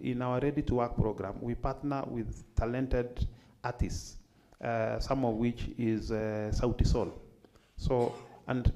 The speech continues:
I know we've had Ready to Work program here. In twenty twenty, I, I came here with, uh, a team and we were running Ready to Work program, uh,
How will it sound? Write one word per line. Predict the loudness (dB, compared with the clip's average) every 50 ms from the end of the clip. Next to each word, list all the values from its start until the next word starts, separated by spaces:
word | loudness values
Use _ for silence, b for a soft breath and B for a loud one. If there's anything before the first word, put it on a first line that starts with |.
| 2 2
I | 4 4 4
know | 6 6 6 6 6
we've | 6 4 2 0 0
had | -2 0 2 2 2 2 2 0 0 2 4
Ready | 4 4 4 2
to | 2 2
Work | 2 4 4 4
program | 4 4 4 2 -2 -2 -2 -4 -4 -6
here. | -4 -2 -2 0 0 -2 -2 -4
In | -4 -4 -4 -2
twenty | 0 0 0 0 0 2 2 2 2 2 2
twenty, | 2 2 2 2 2 2 2 0 0 0 0 -2
I, | -2 -2 -2 -4 -6 -12 B B B B B B B -10 -6
I | -4 -4 -2
came | 0 2 2 4 4
here | 4 4 4 4 4
with, | 4 4 4 4 4 2
uh, | 2 2 2 2 0 -2 -2 -4
a | -6 -4
team | 0 2 2 2 2 0 -2
and | -2 0
we | 2 2
were | 4 4
running | 4 2 2 2 2 2
Ready | 2 2 2 2
to | 2 2 2 2
Work | 0 2 4 4
program, | 4 4 4 -2 -4 -6 -6 -8 -12 -16 B B B B B B B B B -8 -4 -2
uh, | 0 0 0